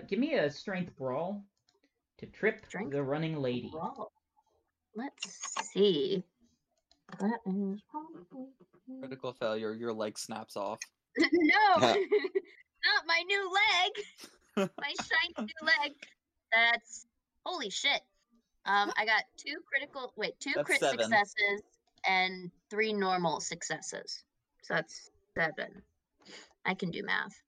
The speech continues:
Speaker 1: Wow. Um, two
Speaker 2: How
Speaker 1: suc-
Speaker 2: come I'm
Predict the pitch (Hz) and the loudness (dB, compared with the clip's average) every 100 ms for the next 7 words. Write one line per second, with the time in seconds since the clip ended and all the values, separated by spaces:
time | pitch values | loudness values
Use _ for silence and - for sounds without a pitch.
0 | _ - 135 175 110 - _ _ _ _ | _ -4 -2 0 -2 -8 _ _ _ _
1 | _ _ _ _ _ _ _ _ _ - | _ _ _ _ _ _ _ _ _ -4
2 | 143 143 139 139 139 185 - - 392 370 | 2 4 4 4 0 2 2 0 -2 -2
3 | 320 | -4